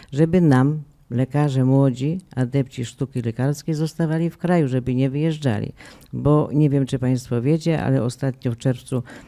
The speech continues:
było robione, była ankieta wśród studentów szóstego roku i co się okazało, że tylko trzynaście procent z tych ludzi chce zostać w kraju.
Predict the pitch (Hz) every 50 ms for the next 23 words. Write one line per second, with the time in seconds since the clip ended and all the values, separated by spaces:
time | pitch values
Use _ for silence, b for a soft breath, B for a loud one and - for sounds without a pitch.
0 | B B - 117 113 127 131 131 127 120 120 113 113 127 131 135 131 127 123 120
1 | 120 B B B B B B - - 117 117 117 135 135 131 123 135 123 - -
2 | 147 143 - 131 123 120 117 - 135 127 - - - 139 135 120 135 131 127 117
3 | - 113 - 127 117 - - 127 123 113 120 123 123 123 113 123 - - 143 170
4 | 196 208 - _ _ _ _ b b b b b b b b b b b b b
5 | b _ - - - 147 151 156 156 151 - 156 135 - 147 143 139 - 143 143
6 | 131 131 131 127 120 131 151 151 147 143 143 - 160 151 - - 170 165 190 214
7 | 196 - - - 208 196 - - 156 151 131 127 - - 175 185 185 - - -
8 | - 180 170 - - 139 131 131 127 120 143 175 165 - - 170 160 139 139 139
9 | 139 143 - 170 170 - - - - 196 190 170 151 127 113 110 -